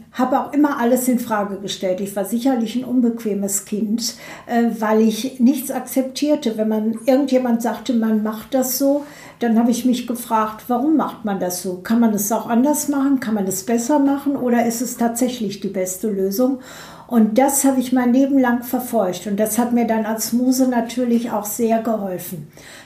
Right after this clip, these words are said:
Schon als kleines Mädchen wollte ich meinen eigenen Geschmack haben.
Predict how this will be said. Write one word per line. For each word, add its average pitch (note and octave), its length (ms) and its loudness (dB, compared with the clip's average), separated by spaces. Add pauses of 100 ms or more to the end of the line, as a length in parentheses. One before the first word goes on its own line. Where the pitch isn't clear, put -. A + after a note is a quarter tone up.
(180)
Schon C#4+ 200 2
als - 240 -2
kleines B3 440 0
Mädchen C4 460 2
wollte A#3 240 2
ich A3+ 140 -2
meinen A#3 180 -2
eigenen A3 380 -2
Geschmack G3+ 440 -10
haben. - 360 -14